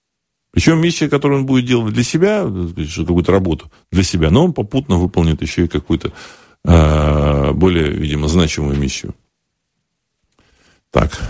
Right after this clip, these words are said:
э, Владимир, восемьдесят два. Большевики закрывали церкви и мечети.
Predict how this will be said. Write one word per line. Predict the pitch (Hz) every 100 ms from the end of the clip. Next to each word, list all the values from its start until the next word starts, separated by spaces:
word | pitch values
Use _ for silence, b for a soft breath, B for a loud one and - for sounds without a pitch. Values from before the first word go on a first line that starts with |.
| B B B 170
э, | 82 82 80 78 -
Владимир, | - - - 82 101 131 107
восемьдесят | 98 - 95
два. | 82 69
Большевики | 87 98 127 147 196
закрывали | 135 127 131 151 127
церкви | - 147 - 120
и |
мечети. | 113 117 80 71 -